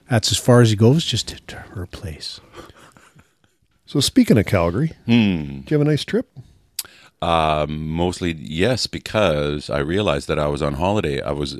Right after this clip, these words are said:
Speaker 3: angst-ridden because of the dog, thinking, "What's gonna happen?" But then when you get to Calgary, well, you can't do anything. So it's vacation time.
Speaker 2: So even though you're working, it feels like a vacation.
Speaker 3: Oh, my God. It was paradise.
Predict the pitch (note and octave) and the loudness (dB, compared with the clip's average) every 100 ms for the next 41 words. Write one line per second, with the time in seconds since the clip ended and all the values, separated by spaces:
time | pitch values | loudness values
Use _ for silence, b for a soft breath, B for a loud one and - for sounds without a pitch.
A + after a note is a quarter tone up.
0 | - F2 G2+ - D#2+ D#2 C#2 - E2 C#2+ | -4 -2 -2 -6 -6 -4 -4 -4 -4 -4
1 | - A#1+ - - - A2 - - - D#2 | -8 -8 -8 -8 -8 -10 -14 -12 -8 -4
2 | C#2 C#2 B1 D#2 - D2+ D2 D#2+ D#2 - | -2 -2 -2 -2 -2 -2 0 -2 -2 -4
3 | C#2+ F2 F2+ E2+ D2+ D#2 D2+ C#2+ - - | -2 2 2 0 -2 -2 0 -2 -6 -12
4 | - - G#2 C#3 - - F#2+ A#2 F2+ D2 | -16 -6 -2 -2 -2 0 2 2 0 -2
5 | - E2 F2 D#2+ D2+ - - D2 - D2 | -4 -2 0 0 -4 -12 -12 -10 -4 -2
6 | D2 D2 C3 - - A#2+ C3+ - - A2+ | 0 0 -2 -4 -6 -6 -8 -12 -6 -2
7 | G2+ G2 F#2+ F#2 G2+ _ - F#2 - G2 | 0 0 -4 -10 -20 _ 0 0 0 2
8 | G2 - D#3 F#3+ B2+ A2 A#2+ A#2+ B2 B2+ | 2 2 -2 0 0 0 0 0 -2 -8
9 | - b b b b b b - C3 A#2+ | -12 b b b b b b -4 0 0
10 | C#3 D3 C3+ A#2+ G#2+ G#2+ D3 - F#2 F#2 | 2 2 2 0 0 0 -2 -2 -8 -10
11 | F#2+ - - A2 - A#2+ A2 F#2+ F2+ E2+ | -12 -16 -6 -4 0 2 4 2 -2 -2
12 | F2 - G#2 - F2 E2+ - B2 E2+ B1+ | -2 0 0 0 -6 -6 0 2 4 2
13 | A#1+ C#2 B1+ B1 - F2 F2+ E2+ - A2+ | 0 0 0 -4 -6 -2 -2 -2 0 2
14 | F2+ A#1+ A#1 - - | 2 0 -4 -8 -12